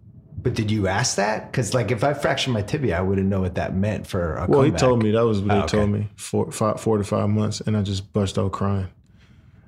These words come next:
Speaker 2: And I'm like, "Man, not again." You know what I'm saying? I'm like, first of all, this is my first year with the team. We were playing very well at the time.
Speaker 1: Yeah.
Speaker 2: Um, you know,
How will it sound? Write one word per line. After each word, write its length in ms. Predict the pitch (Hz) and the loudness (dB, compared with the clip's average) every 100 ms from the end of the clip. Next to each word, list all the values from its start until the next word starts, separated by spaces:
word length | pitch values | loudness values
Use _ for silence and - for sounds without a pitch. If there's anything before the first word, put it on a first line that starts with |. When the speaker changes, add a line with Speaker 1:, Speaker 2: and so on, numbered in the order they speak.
| - - | -20 -8
Speaker 2:
And 140 | 113 | -4
I'm 180 | 110 101 | -2 -2
like, 160 | 104 104 | -4 -4
"Man, 260 | 110 95 | 0 0
not 160 | 95 95 | 2 0
again." 380 | 90 101 92 87 | 0 0 0 0
You 120 | 104 | 0
know 60 | 98 | 0
what 60 | 95 | 0
I'm 60 | |
saying? 320 | 92 101 98 | 0 0 2
I'm 120 | 98 92 | 2 2
like, 200 | 92 95 - - _ - - - - - - | 0 -4 -10 -20 _ -20 -20 -20 -20 -20 -20
first 300 | - 143 139 | 0 2 2
of 80 | 107 | 2
all, 300 | 104 104 98 | 2 4 2
this 220 | 95 120 | 0 0
is 60 | 113 | 0
my 160 | 110 98 | 0 0
first 320 | - 110 - | 0 0 2
year 120 | 110 | 2
with 120 | 104 | 2
the 60 | 98 | 0
team. 400 | - 104 104 101 | -2 0 2 2
We 80 | 101 | 0
were 60 | |
playing 320 | 98 107 101 | 0 0 0
very 260 | 90 104 101 | 2 2 4
well 240 | 101 101 | 4 2
at 80 | 98 | 2
the 80 | 98 | -2
time. 520 | - 95 95 95 95 - - | -2 0 0 0 -4 -10 -6
Speaker 1:
Yeah. 320 | 98 85 78 82 - - - - - - - - - - - | -2 -2 -2 -6 -14 -20 -20 -20 -20 -20 -20 -20 -20 -18 -4
Speaker 2:
Um, 540 | 107 101 98 101 113 131 - - - - - - - - - - - | 0 0 0 -2 -6 -10 -18 -20 -20 -20 -20 -20 -20 -20 -20 -18 -4
you 120 | 113 | 0
know, 340 | 95 95 98 | 2 2 0